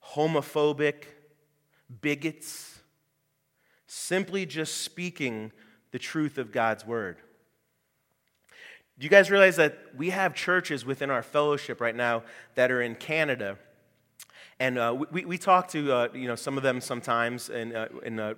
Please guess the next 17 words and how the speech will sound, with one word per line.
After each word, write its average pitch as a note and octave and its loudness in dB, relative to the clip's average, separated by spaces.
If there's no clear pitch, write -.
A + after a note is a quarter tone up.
'cause A2 -14
one B2+ -4
of C#3 -6
the C3 -2
guys C3 4
that A#2+ -2
helps B2 -6
us B2 -10
and A2+ -8
assist C3 -4
actually, A2+ -6
you A#2 -8
know, G#2 -6
is A#2+ -6
up A#2+ 0
in G#2+ -6
Canada. G2+ -8